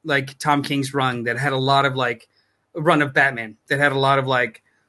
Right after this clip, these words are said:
slow declines and ups, and then he told a side story for a while and this and that. If you weren't reading that with two to three weeks in between, hanging on each cliffhanger and just reading it like a, you know, like a side chapter in a novel,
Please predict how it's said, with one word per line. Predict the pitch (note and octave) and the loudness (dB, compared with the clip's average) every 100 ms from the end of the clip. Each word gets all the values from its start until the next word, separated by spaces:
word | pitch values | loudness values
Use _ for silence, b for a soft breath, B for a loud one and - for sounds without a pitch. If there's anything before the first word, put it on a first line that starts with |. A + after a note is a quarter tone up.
| _ | _
slow | - - - D3 D3+ D3+ D3 | -6 -4 0 4 6 6 4
declines | C3+ C#3 C3+ F3+ F3 F3 E3+ | 0 -8 0 2 4 4 2
and | C#3 | 2
ups, | D3+ D#3 D3+ - | 4 4 2 -2
and | C3 | -2
then | B2+ | -2
he | C3 | -4
told | C3+ A#2+ | -6 -6
a | |
side | A#2 D#3 D3 C#3+ | -2 2 4 2
story | - D3+ C#3+ | 2 4 4
for | C#3 D3 | 4 4
a | |
while | C#3+ C#3+ C#3+ C#3 | 6 6 6 4
and | C3 | 0
this | C3 | -4
and | C3+ | -2
that. | C3+ C3+ C3+ | 0 -2 -4
If | C3+ D3+ | -8 0
you | A3 | 2
weren't | A#3 G#3 | 4 4
reading | E3 F3 F3 | 4 6 6
that | C#3 C3 B2 B B B | 6 4 2 B B B
with | C#3 C3 - | -2 0 0
two | - G#3+ | 2 4
to | E3+ | 4
three | - F3 | 4 4
weeks | F3 D3+ - | 4 2 2
in | D3+ | 0
between, | D#3+ E3 D#3+ C#3+ C#3 C3 b b b b _ | 0 -2 -2 0 0 -4 b b b b _
hanging | - F#3+ F#3+ | 2 4 6
on | E3+ D#3+ | 6 6
each | D#3+ - | 4 2
cliffhanger | G#3 G3 D#3+ C3+ B2+ B2 C3 C#3+ | 4 4 4 2 4 2 2 -2
and | C#3 C#3 D3+ | -4 -4 -4
just | E3+ - | -2 0
reading | F3+ F#3+ F#3 | 2 4 4
it | D#3 | 2
like | D3+ C#3 | 2 2
a, | C#3 C3 - - | 2 -2 -6 -2
you | C3+ | 0
know, | A#2+ | 0
like | B2 A#2+ | -2 -2
a | |
side | A#2 F#3 F3+ | 0 2 2
chapter | D#3+ D#3 C3 | 4 0 2
in | C3+ | 0
a | B2+ | 4
novel, | E3+ F3 C3 A#2+ | 4 4 2 -4